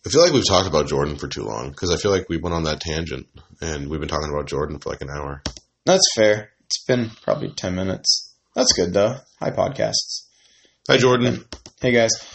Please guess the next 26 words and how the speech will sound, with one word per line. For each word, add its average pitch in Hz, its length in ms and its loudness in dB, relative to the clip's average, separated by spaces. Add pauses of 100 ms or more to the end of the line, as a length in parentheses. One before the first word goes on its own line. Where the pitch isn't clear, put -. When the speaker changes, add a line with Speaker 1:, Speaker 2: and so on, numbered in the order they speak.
(240)
Speaker 2:
So, 151 440 6
to 160 100 6
round 156 320 6
out, 147 260 6 (380)
I'm 135 100 4
just 131 120 -2
gonna 123 340 4
scroll 127 600 4
through 117 260 4
real 110 100 2
quickly 113 300 4
for 104 100 -4
the 110 80 4
rest 110 180 4
of 117 100 2
my - 20 2
power 107 300 6
rankings. 101 360 0 (360)
Um, 120 520 4 (1600)
I've 131 140 6
got 131 200 8
Nick. 156 220 6 (1000)
I've 117 460 6
got, 107 640 6 (1700)
um, 98 460 4
Alex. 139 380 6